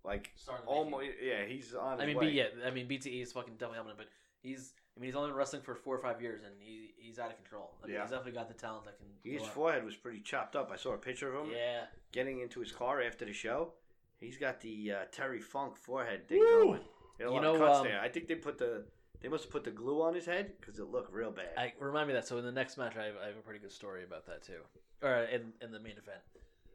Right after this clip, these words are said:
Speaker 2: Um, so Ring of Honor World Title on the line for, uh, Jay Lethal, the champion, versus Cody Rhodes. Uh,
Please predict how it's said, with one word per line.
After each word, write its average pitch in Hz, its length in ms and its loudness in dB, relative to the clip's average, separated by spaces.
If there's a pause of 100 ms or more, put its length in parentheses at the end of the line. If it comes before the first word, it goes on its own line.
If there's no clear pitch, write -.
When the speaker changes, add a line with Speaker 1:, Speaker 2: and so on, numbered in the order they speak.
(140)
Speaker 2:
Um, 107 320 -6 (1300)
so 127 260 4
Ring 151 180 6
of 156 80 6
Honor 151 180 8
World 143 220 8
Title 143 440 6 (100)
on 131 100 4
the 131 60 4
line 135 260 6
for, 120 280 4
uh, 110 380 4 (240)
Jay 127 100 2
Lethal, 139 360 2
the 123 60 -12
champion, 151 360 -6
versus 110 360 -4
Cody 113 300 -6
Rhodes. 113 480 -4 (340)
Uh, 110 380 -2